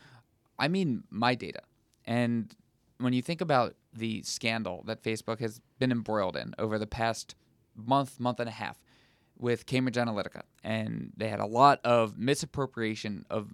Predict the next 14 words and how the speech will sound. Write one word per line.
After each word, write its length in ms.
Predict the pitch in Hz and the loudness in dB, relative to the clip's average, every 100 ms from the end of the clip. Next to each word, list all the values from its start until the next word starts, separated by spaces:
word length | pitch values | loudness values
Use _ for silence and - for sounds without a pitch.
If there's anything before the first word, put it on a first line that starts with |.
| - | -8
user 320 | 143 190 147 | -2 0 0
data, 280 | 104 90 60 - - _ _ - | -2 -6 -8 -16 -20 _ _ -4
I 40 | |
think 180 | 135 160 | -4 -2
it 100 | 165 | -2
really 300 | 117 135 143 | 0 2 2
called 400 | - 117 123 117 - | 2 2 4 2 -2
into 240 | 113 104 | -4 -6
question 580 | - 170 - 107 101 104 _ _ _ _ | -2 -2 -2 -8 -8 -10 _ _ _ _
how 420 | - 151 160 147 - | -2 2 2 0 -4
these 300 | 120 127 - | -4 -2 -2
companies 520 | 143 139 113 92 - | -6 -4 -4 -4 -6
who 280 | - 110 98 - | -6 -6 -6 0
gather 380 | 143 156 120 | 4 4 2